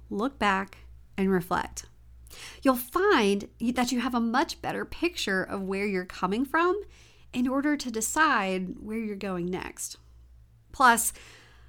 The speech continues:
looking back can help you realize all the things that went well, even when you feel like you're coming off of a really rough year. Now, even though this year felt really rough for me and it seemed like there were more downs than ups,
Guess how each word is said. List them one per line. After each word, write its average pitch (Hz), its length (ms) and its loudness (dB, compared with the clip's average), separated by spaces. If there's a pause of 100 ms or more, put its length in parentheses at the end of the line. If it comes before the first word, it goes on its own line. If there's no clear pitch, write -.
(180)
looking 370 320 6
back 208 340 2
can 311 140 8
help 262 280 2
you 254 140 0
realize 214 800 2
all - 180 -4
the 330 140 2
things 285 300 4
that 247 180 -2
went 233 220 -4
well, 202 580 -4 (320)
even 247 480 0
when 214 160 0
you 208 140 0
feel 208 280 -4
like 175 240 -2
you're 175 120 -6
coming 175 360 0
off 160 260 -4
of 175 100 -4
a 170 80 0
really 160 280 2
rough 151 360 -4
year. - 340 -4 (1400)
Now, 214 180 4
even 240 280 8
though 208 140 8
this 196 220 0
year 190 140 0
felt 180 220 0
really 170 260 -2
rough 165 260 -2
for 160 140 -4
me 190 500 2
and 190 120 -2
it 180 180 -4
seemed 220 400 0
like 175 220 0
there 180 180 -2
were 165 160 -2
more 165 260 0
downs 170 440 -2
than 170 140 0
ups, 214 500 -4